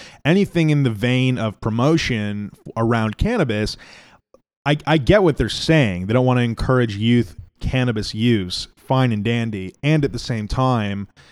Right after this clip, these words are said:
you know, there's, there's this sta-, this precedent set for alc-, like, listen, I bought a case of Corona when I was seventeen, um, and got a Corona shirt. And you better believe I wore the shit out of that Corona shirt.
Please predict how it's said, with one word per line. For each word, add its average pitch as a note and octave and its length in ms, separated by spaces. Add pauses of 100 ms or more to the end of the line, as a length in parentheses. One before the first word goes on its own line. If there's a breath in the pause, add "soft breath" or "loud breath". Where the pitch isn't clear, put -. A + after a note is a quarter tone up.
(140 soft breath)
you A#2 120
know, A2+ 180
there's, A#2+ 340
there's B2 260
this - 200
sta-, - 240
this B2 220
precedent C3 600
set A#2+ 380
for - 200
alc-, B2 260
like, C3 180
listen, C#3 320
I C#3+ 140
bought C#3 200
a B2 60
case C3 260
of A#2 100
Corona A#2 460
when A2+ 120
I A2 80
was G#2+ 100
seventeen, A2 640 (440 loud breath)
um, G2+ 520
and A2 240
got A2 200
a G#2+ 40
Corona A2+ 400
shirt. B2+ 480 (220 soft breath)
And A#2 120
you C3 60
better D#3+ 220
believe D3+ 320
I C3 80
wore C3 200
the A2+ 80
shit D#3 300
out C3 140
of A#2+ 60
that A#2 140
Corona A#2 360
shirt. - 340